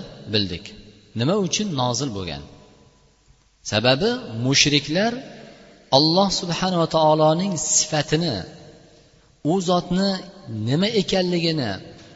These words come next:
qanday iloh ekanligi haqidagi, ya'ni shu narsani sifatlab berishligini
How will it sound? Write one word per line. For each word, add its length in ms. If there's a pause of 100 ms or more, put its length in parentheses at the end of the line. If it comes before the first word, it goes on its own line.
(380)
qanday 480 (680)
iloh 300 (120)
ekanligi 500
haqidagi, 560 (380)
ya'ni 300
shu 180 (100)
narsani 500
sifatlab 540
berishligini 600